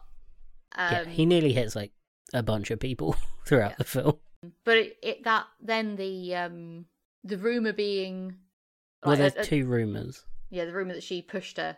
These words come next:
Speaker 2: in front of the
Speaker 1: Yeah.
Speaker 2: bus is so much worse. This,
Speaker 1: I'm just
Speaker 2: like,
Speaker 1: saying.
Speaker 2: that, that real, like,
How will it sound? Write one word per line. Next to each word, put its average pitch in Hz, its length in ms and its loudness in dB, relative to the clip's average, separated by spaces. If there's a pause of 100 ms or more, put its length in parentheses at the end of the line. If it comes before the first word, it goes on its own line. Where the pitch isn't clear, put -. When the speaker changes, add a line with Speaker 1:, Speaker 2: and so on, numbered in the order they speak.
(120)
Speaker 2:
in 180 100 -12
front 165 200 -10
of 156 60 -16
the 156 120 -12
Speaker 1:
Yeah. 151 140 -2
Speaker 2:
bus - 240 -16 (960)
is 185 480 -6 (100)
so - 420 -2
much - 600 -10 (800)
worse. 180 800 -2 (100)
This, 185 160 -4
Speaker 1:
I'm 139 60 -6
just - 60 -6
Speaker 2:
like, 185 180 4
Speaker 1:
saying. 156 160 -6 (160)
Speaker 2:
that, 226 280 8
that 226 240 6
real, 220 340 0
like, 220 200 0